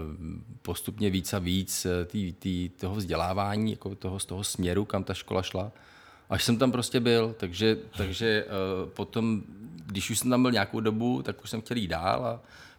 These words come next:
proto jsme založili tu vyšší odbornou školu. A co se týká vysoké školy, tak to byla anabáze asi čtyř let, kdy jsem různě putoval po, eh, soukromých vysokých školách v České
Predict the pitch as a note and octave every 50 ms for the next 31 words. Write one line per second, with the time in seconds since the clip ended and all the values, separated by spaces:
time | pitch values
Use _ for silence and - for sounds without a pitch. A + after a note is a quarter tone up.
0 | _ - - - - - G2+ - - A2+ G#2+ G#2+ G#2+ G#2 G#2 A2 G#2+ - A#2+ F2+
1 | E2+ - - A2+ G#2 G#2 A2 A2 A2+ A2 A2 - - - A#2+ A#2+ B2 B2 B2 -
2 | - - - - - - - - _ _ _ - - F2+ F2+ F2+ F2+ F2+ F2+ F2+
3 | F2+ F2+ F#2 G2 - - _ _ _ _ _ _ _ _ - _ - - - F#2+
4 | - G#2+ G2 - - A2 G2 F2 D#2 D#2+ F2 - - C3 - - B2+ - - -
5 | - A2+ A2 G#2+ G2+ G2 F#2+ - - G2 - - - - - G2+ F#2 F2+ G2 F#2+
6 | F2 E2 F2+ F#2 F2+ F2+ F#2 F#2 F2+ F2 F#2+ F#2 E2+ - - G#2+ F#2+ F2 E2 -
7 | - - _ _ _ _ _ _ _ _ _ _ _ _ _ _ _ - _ _
8 | - - - - - - G#2+ - - F2 E2 F2 G#2 - - - G2+ G#2+ F2 F2+
9 | F2+ E2+ - - - G2 F#2+ F#2 F#2+ F2+ F2 - - - - - - - - -
10 | - - - - - - - F#2+ F#2 F#2 E2 F#2 G2+ F#2+ - - F#2+ - - G2+
11 | F#2+ G2 G2 F#2+ F2+ - - - F#2+ F#2 F2+ F2+ F2 E2 D#2 D#2 - - - -
12 | - - - D#2+ D#2+ D#2+ D2+ D2 D2+ D#2+ F#2 F#2 - _ _ _ - - - -
13 | D3 F#2 - - G2 G2 G2 G2 G2 F2+ F#2+ F2+ F2 - - F#2 - A2+ G#2 -
14 | - - - F2+ F2 F2+ F2+ F#2+ G2 G2 - - - - F#2+ F2 - - - -
15 | G2+ F#2+ F2+